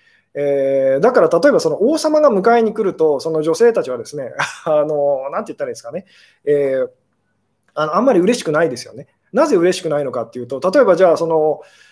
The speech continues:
えー、王様っていうのはもうすでにその完全な存在だから、存在だって私たちはこう感じるからですと。なので、その、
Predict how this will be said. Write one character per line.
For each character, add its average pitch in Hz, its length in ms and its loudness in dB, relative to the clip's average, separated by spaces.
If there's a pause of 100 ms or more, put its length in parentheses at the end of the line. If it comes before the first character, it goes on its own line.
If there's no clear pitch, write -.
(160)
え 147 360 2
ー、 - 100 -10
王 277 140 2
様 302 220 -2
っ 311 40 -8
て - 80 -10
い 160 40 -2
う 147 40 -2
の 160 60 -2
は 208 60 4
も - 40 4
う - 40 0
す 269 120 -8
で 196 120 0
に 143 180 -8
そ 127 100 -12
の 117 80 -10
完 269 280 -4
全 277 180 0
な 262 80 0
存 190 240 -2
在 170 320 0 (320)
だ 156 180 -4
か 131 100 -8
ら、 107 60 -20 (100)
存 208 200 -2
在 202 160 4
だ 214 100 4
っ 226 40 2
て 175 80 -4
私 143 240 -2
た 139 100 -6
ち 160 60 -6
は 147 80 -2
こ 123 100 -8
う - 20 -8
感 165 200 -8
じ 170 80 -4
る 165 80 -6
か 139 100 -4
ら 117 80 -10
で 107 100 -20
す - 100 -20
と。 - 60 -20 (720)
な 196 120 2
の 185 120 4
で、 170 200 2
そ 160 120 -4
の、 135 300 -6